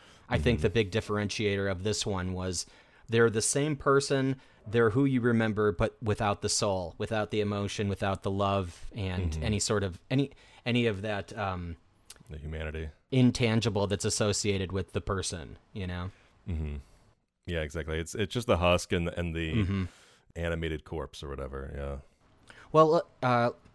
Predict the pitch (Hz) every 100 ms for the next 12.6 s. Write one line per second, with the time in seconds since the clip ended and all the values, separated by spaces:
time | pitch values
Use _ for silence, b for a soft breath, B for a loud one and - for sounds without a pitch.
0 | - 143 143 196 175 170 - 151 123 110
1 | 104 117 123 - 117 120 107 98 95 113
2 | 104 98 92 123 120 123 147 139 120 -
3 | 110 107 104 101 110 101 107 101 90 92
4 | 90 98 92 - 87 85 92 87 _ 123
5 | 104 95 104 - b b b b - 139
6 | 214 175 139 123 104 120 131 127 110 -
7 | 185 143 110 113 - - - b b b
8 | b b _ _ 131 107 123 175 - 156
9 | 131 113 110 120 113 - 127 127 175 107
10 | - - - _ _ _ _ _ - 123
11 | 117 120 113 117 113 117 107 147 160 147
12 | 131 120 - 90 90 82